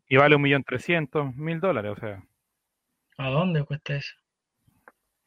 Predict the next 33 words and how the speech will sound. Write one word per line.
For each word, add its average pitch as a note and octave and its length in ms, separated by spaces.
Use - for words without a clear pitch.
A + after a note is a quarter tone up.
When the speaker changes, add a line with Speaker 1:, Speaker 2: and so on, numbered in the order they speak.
Speaker 1:
Eric C#3 220
Bimber, E3+ 340
un D#3 60
millón D3+ 220
y D3 60
medio, F3 340
¿a B2+ 120
dónde? A#2 320
Speaker 2:
¿Dónde G#3+ 320
cuestan D3 300
esos C#3+ 200
precios? - 320
¿Dónde, G#3 240
dónde? G#3+ 680
¿Quién A3+ 200
pone D#3+ 160
esos D3 180
precios, D3+ 420
weón? D3+ 260
Speaker 1:
Libre F#3 260
mercado. F#3 440
Speaker 2:
Bueno, - 280
hay C#3+ 100
que - 120
pagarlo. G3+ 220
Eh, E3 500
yo F#3+ 120
creo G#3+ 220
que G#3+ 100
Rojas A3+ 340
irá G#3+ 280
al F#3 120
centro. D#3+ 400